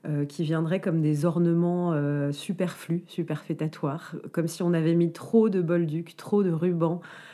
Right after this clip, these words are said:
euh, trop de petites paillettes, trop de perles pour orner ce cadeau, et comme si finalement ce qui importait c'était l'emballage plutôt que ce qu'on offrait véritablement derrière. Euh, cet éventail se développe dans l'espace,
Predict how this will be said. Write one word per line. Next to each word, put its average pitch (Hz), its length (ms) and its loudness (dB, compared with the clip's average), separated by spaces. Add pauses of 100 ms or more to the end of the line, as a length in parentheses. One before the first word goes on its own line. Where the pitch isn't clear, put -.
(140)
euh, 147 360 0
trop 247 520 2
de 170 540 2
petites - 400 -6
paillettes, 170 680 2
trop - 260 2
de 196 120 4
perles 190 540 -2 (300)
pour 175 240 -4
orner 185 340 0
ce 180 120 -8
cadeau, 185 400 0
et 196 100 0
comme 170 220 -2
si 226 300 -4
finalement 180 480 0
ce 208 80 -12
qui - 140 -6
importait 160 420 -6
c'était 165 260 -4
l'emballage 151 600 -2
plutôt - 280 -8
que 156 160 -6
ce 151 100 -10
qu'on 156 200 0
offrait 156 320 -4
véritablement 147 680 -4
derrière. 143 540 -6 (920)
Euh, 156 220 0
cet 220 380 0
éventail 233 760 0 (380)
se - 220 -6
développe 185 520 2
dans 175 180 0
l'espace, 180 760 -6